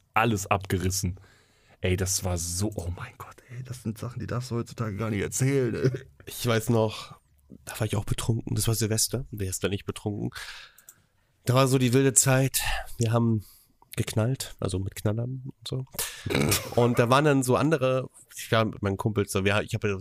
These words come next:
Speaker 2: so eine, wir waren in so einem Garten, das war
Speaker 1: Mhm.
Speaker 2: irgendwo in Niendorf oder so. Keine Ahnung, ihr wisst, ihr wisst gar nicht, wo Niendorf ist. Jedenfalls haben wir da gefeiert, war richtig cool. Ich war halt, ich war halt stockbesoffen. Aber immer noch so, dass ich mich auch noch an erinnern, erinnern konnte, ne? Ich wusste, was ich da tue, mehr oder weniger.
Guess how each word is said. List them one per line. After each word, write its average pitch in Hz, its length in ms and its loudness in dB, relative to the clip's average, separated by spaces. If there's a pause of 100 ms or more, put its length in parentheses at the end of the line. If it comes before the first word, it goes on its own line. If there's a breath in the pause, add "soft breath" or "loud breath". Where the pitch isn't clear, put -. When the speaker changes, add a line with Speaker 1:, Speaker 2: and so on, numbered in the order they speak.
(140)
Speaker 2:
so 101 180 -6
eine, 98 380 0 (140)
wir 101 100 -4
waren 98 160 -2
in 98 140 -6
so 98 60 -12
einem - 80 -18
Garten, 104 520 -4 (220)
das - 180 -6
war 120 80 -4
Speaker 1:
Mhm. 110 60 0
Speaker 2:
irgendwo 107 280 -2
in 101 300 -8
Niendorf 101 500 -4
oder 113 140 -10
so. 110 240 -12 (180)
Keine 110 200 -10
Ahnung, 113 180 -6
ihr 101 100 -4
wisst, 95 180 -6
ihr - 100 -6
wisst 107 140 -8
gar - 120 -4
nicht, - 100 -8
wo 101 60 -4
Niendorf 98 380 0
ist. 101 180 -2 (400 loud breath)
Jedenfalls 156 580 4
haben 131 120 4
wir 131 60 6
da 120 100 4
gefeiert, 165 460 2
war 123 120 2
richtig - 240 -10 (100)
cool. 185 160 0
Ich 110 120 -2
war 107 60 4
halt, 98 120 -2
ich - 160 -10
war 95 60 0
halt - 200 -8 (200)
stockbesoffen. 101 760 -2 (600 loud breath)
Aber 135 200 6
immer 214 140 6
noch 196 100 6
so, 185 160 4
dass 170 120 4
ich 156 120 4
mich 151 140 4
auch 143 100 4
noch 135 100 0
an 131 140 0
erinnern, 127 340 0
erinnern 113 380 0
konnte, 101 280 -2
ne? 113 80 -2
Ich 107 100 -4
wusste, 120 180 -2
was 101 140 -2
ich 98 100 -6
da 101 100 -2
tue, 95 320 -2 (240)
mehr 95 160 0
oder 95 140 0
weniger. 95 360 0